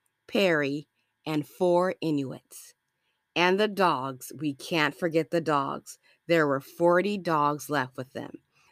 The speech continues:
The other dogs returned with the members of the party who turned back. Though this remaining party of six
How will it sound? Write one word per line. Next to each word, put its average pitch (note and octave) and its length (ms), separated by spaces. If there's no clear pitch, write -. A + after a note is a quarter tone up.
The E3 180
other F3 260
dogs F3 400
returned F#3 500
with E3 140
the D3 100
members D#3+ 380
of C#3+ 100
the B2+ 80
party E3+ 520
who D#3 100
turned C#3 380
back. C3 260
Though A3 420
this E3+ 300
remaining F#3+ 600
party G#3+ 400
of G3 120
six - 480